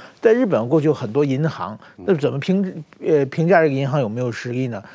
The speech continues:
Speaker 1: 就是说我这个银行能在全国的每一个角落全有我的支点，
Speaker 2: 是。
Speaker 1: 每一个涉案前都有支点，我这个银行是最大嘛，
Speaker 2: 嗯。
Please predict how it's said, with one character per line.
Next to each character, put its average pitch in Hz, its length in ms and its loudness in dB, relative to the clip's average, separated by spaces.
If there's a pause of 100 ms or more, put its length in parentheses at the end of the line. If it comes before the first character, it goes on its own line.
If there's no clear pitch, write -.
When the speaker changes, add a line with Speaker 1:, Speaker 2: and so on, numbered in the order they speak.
(140)
Speaker 1:
就 190 140 2
是 160 100 0
说 185 120 4
我 135 160 2
这 143 100 -4
个 170 80 4
银 156 220 2
行 143 180 0
能 143 160 0
在 156 140 6
全 165 400 -4
国 135 240 2
的 151 100 4
每 120 240 -6
一 175 160 -4
个 196 160 2
角 - 280 -2
落 120 180 -4
全 143 180 -6
有 160 80 0
我 - 80 -4
的 117 100 -6
支 139 180 -6
点， 117 200 -4 (220)
Speaker 2:
是。 165 100 -6
Speaker 1:
每 139 100 0
一 160 60 2
个 190 80 6
涉 220 140 2
案 175 100 4
前 151 160 0
都 175 120 4
有 139 200 0
支 127 140 -6
点， 123 140 -4
我 113 120 -6
这 139 80 0
个 143 60 2
银 135 80 0
行 135 100 -4
是 123 80 -6
最 127 140 -2
大 107 220 -4
嘛， 90 120 -16
Speaker 2:
嗯。 95 80 -14